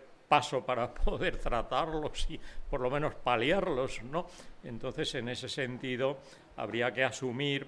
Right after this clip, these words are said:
precisamente, pues, eh, eh, todo este tema de los no conceptos, las idolatrías, todo eso que es lo que en el resto del libro. Entonces, al mismo tiempo, pues, eh, se propone, pues, claro, que deberíamos tener como una interpretación común,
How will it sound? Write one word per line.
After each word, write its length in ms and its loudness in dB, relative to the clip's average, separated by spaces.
precisamente, 880 -4
pues, 400 -12
eh, 420 -8
eh, 240 -10
todo 180 -2
este 260 -8
tema 200 -2
de 60 -2
los 120 -2
no 160 -2
conceptos, 720 -2
las 220 -6
idolatrías, 640 -4
todo 140 -10
eso 160 -8
que 80 -4
es 60 -8
lo 180 -2
que 220 -4
en 340 -4
el 140 -6
resto 320 -6
del 140 -4
libro. 320 -2
Entonces, 420 -2
al 180 4
mismo 260 0
tiempo, 520 6
pues, 340 2
eh, 140 2
se 180 0
propone, 460 0
pues, 300 -6
claro, 380 -6
que 140 -12
deberíamos 520 -6
tener 260 0
como 300 0
una 140 0
interpretación 880 0
común, 540 -2